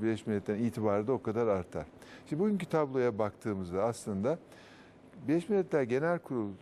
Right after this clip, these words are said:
Başkanlarının son beş, e, ülkeye baktığınızda hepsi çok Türkiye'nin dostu, saygı duyduğumuz, e, ülkeler olmakla birlikte bunlar bölgelerin ülkeleridir. Fiji,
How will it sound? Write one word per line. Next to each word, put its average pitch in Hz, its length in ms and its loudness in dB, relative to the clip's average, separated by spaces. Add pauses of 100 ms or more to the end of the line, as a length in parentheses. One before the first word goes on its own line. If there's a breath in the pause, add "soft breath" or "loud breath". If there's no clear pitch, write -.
(100)
Başkanlarının 120 600 0
son 143 360 -4
beş, - 360 -2 (600)
e, 101 100 -2 (600)
ülkeye 101 420 2
baktığınızda 107 760 0 (400 loud breath)
hepsi 160 320 -2
çok 147 180 2 (140)
Türkiye'nin 113 500 2
dostu, 104 540 2
saygı 113 420 0
duyduğumuz, 95 640 -4 (420 loud breath)
e, 107 40 0
ülkeler 110 340 2
olmakla 120 540 2
birlikte 110 360 -2
bunlar 175 300 2 (320)
bölgelerin 170 600 4
ülkeleridir. 95 840 0 (600 loud breath)
Fiji, 110 500 2